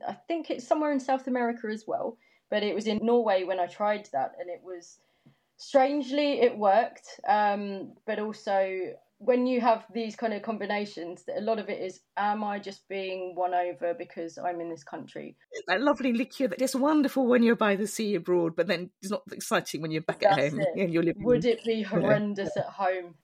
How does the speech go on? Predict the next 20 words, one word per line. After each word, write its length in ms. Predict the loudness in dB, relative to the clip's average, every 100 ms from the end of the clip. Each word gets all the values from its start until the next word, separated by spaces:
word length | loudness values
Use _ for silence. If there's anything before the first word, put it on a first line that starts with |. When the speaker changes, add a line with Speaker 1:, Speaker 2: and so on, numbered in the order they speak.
| _
Speaker 1:
And 180 | -2 0
this 200 | 0 0
isn't 240 | -4 -2 0
really 220 | 2 2
a 40 |
pairing, 560 | 0 0 4 4 2 -2
but 140 | -2
it's 160 | -2 -6
just 180 | -8 -4
reminded 460 | -2 0 -2 -8
me 120 | -16
of 80 | -20
something 300 | -18 -18 -18
quite 240 | -8 -8 -6
funny. 320 | -8 -6 -10
So 220 | -2 0 0 -2 _
when 200 | 2 4
I 80 | 4
went 240 | 2 0 -2
to 500 | 0 2 0 -2